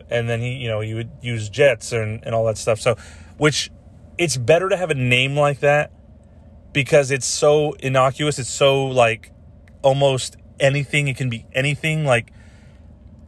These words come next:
it's simpler. It's just, it's perfect. It doesn't tell you, like, "Oh, this," you could tell this name was made in this certain decade, you know? Or, like, if you see people rocking, like, you remember the Tony the Tiger hood t-shirts? Or, like,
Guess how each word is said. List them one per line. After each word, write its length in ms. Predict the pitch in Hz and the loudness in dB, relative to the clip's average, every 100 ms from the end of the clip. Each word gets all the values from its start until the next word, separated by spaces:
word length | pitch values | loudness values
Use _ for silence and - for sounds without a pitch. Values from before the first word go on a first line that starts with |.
| - | -16
it's 160 | - 127 | -10 -4
simpler. 760 | - - 151 151 156 156 151 | -2 0 0 4 4 4 2
It's 300 | 151 123 - - | 0 -2 -2 -2
just, 460 | 127 113 - - - - - | 0 0 -2 -12 -16 -16 -14
it's 120 | 123 | -6
perfect. 600 | - 240 - 110 - - - - - | 2 2 2 -8 -10 -20 -20 -20 -12
It 80 | 156 | -2
doesn't 260 | 151 170 180 | 0 2 2
tell 160 | 170 | 4
you, 140 | 175 160 | 4 4
like, 220 | 143 131 | 2 4
"Oh, 140 | 143 139 | 2 4
this," 340 | 135 139 - | 2 0 -4
you 80 | 143 | -6
could 160 | 135 | -6
tell 240 | - 156 147 | 0 2 2
this 260 | 131 123 | 0 -6
name 200 | 131 131 | -2 -2
was 100 | 120 | -2
made 180 | 110 120 | 0 0
in 120 | 113 | 0
this 160 | 113 110 | -4 -6
certain 360 | - 113 107 104 | -4 -6 -6 -2
decade, 460 | 117 110 113 107 | 0 0 -4 -8
you 140 | 107 117 | -6 -6
know? 160 | 113 - - - - | -6 -8 -20 -20 -10
Or, 140 | - 131 | 2 4
like, 340 | 123 113 110 - - - - - - | 6 2 -2 -18 -20 -20 -20 -20 -8
if 180 | - 170 | -2 -2
you 240 | 170 151 151 | 0 -2 -2
see 240 | - 175 | -2 -2
people 320 | 160 160 151 | -2 0 2
rocking, 360 | 131 127 127 156 | 4 2 0 -2
like, 220 | 139 120 | -2 -2
you 100 | 143 | 0
remember 200 | 156 170 | 2 4
the 140 | 170 143 | 4 4
Tony 320 | - 143 156 | 2 2 2
the 100 | 143 | -2
Tiger 440 | 135 120 123 143 | 2 2 2 0
hood 340 | 120 131 135 127 | -2 0 -2 -4
t-shirts? 500 | 160 156 175 175 - | -6 -2 0 0 2
Or, 160 | 143 | 4
like, 280 | 139 127 120 | 4 4 0